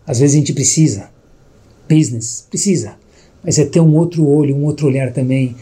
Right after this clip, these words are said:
O que que eu posso usar isso pra ajudar alguém?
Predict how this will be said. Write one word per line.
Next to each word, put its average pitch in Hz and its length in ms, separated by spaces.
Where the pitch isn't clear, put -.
O - 80
que - 140
que - 80
eu 156 80
posso 175 500
usar 139 400
isso 131 320
pra 127 180
ajudar 113 600
alguém? 110 480